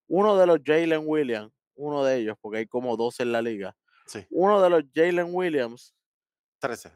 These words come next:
Speaker 2: acaba de, acaban de firmar a otro. Los Lakers acaban de conseguir <laughs> a Jalen Williams.
Speaker 1: Uno de los Jalen Williams fue el segundo lugar. No, Jalen
Speaker 2: Ujú.
Speaker 1: Williams, Jalen Williams, el de Oklahoma City, es el que llega
Speaker 2: Ujú.
Speaker 1: a segundo lugar.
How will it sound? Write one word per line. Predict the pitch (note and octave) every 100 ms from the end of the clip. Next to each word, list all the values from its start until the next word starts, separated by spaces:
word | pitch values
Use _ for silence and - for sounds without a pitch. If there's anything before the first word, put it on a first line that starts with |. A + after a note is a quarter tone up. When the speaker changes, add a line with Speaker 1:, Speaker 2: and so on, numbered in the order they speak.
| _
Speaker 2:
acaba | G#2 G#2+ G2+ G#2+ G#2+
de, | G#2+ -
acaban | - G#2 A2 A#2+
de | A2
firmar | G#2 G2+ F#2+
a |
otro. | E2+ F2 - F#2
Los | A#2
Lakers | C3+ C#3 B2
acaban | G#2+ F#2+ G2+
de | G#2
conseguir | G#2+ - - -
<laughs> | - - -
a | -
Jalen | - - -
Williams. | G#2 - - - _ _ _ -
Speaker 1:
Uno | D#3+ F3+ F#3 F3
de |
los | F3 E3
Jalen | F3+ F3 E3+ E3+
Williams | F3 D3+ B2 B2 _
fue | _ B2+
el | B2
segundo | - B2 B2 A#2+
lugar. | G#2+ G2 - _ _
No, | A#2
Jalen | B2 A2+ A#2+ B2
Speaker 2:
Ujú. |
Speaker 1:
Williams, | A#2+ B2 B2 A#2+ - _ - -
Jalen | - D3+ E3+ F3 C#3 A2 F2+ _ _ _ _
Williams, | C3+ C#3 B2 A2+ A#2 - _ _ _ _
el | C3+ C3 A2+
de | A#2+ A#2 A2+
Oklahoma | A2 B2 A#2+ A#2+ A#2 A#2+
City, | C3 B2+ A#2 A2+ _ _
es | A2
el | A2+
que | G2+ G#2+
llega | G#2+ A2
Speaker 2:
Ujú. |
Speaker 1:
a |
segundo | A#2 A2 A2
lugar. | A2+ B2 C3+